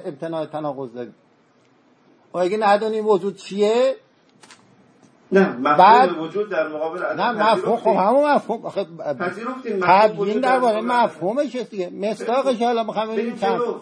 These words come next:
Speaker 2: بریم
Speaker 1: پس
Speaker 2: همینجوری هستیم.
Speaker 1: مفهوم وجود که ما دربارهٔ او می‌گیم که آقا، این مفهوم، شما می‌برید سراغ این م-، م-، مصداقی.
Speaker 2: بله.
Speaker 1: اون مصداق این مفهوم که برای خود مفهوم روشنه،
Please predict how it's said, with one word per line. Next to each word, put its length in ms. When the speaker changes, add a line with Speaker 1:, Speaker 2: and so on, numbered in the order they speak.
Speaker 2:
بریم 140
Speaker 1:
پس 120
Speaker 2:
همینجوری 320
هستیم. 160
Speaker 1:
مفهوم 720
وجود 680
که 300
ما 300
دربارهٔ 840
او 320
می‌گیم 400
که 140
آقا، 200
این 200
مفهوم، 420
شما 260
می‌برید 360
سراغ 280
این 180
م-، 160
م-، 400
مصداقی. 600
Speaker 2:
بله. 80
Speaker 1:
اون 340
مصداق 420
این 200
مفهوم 640
که 160
برای 360
خود 200
مفهوم 460
روشنه، 880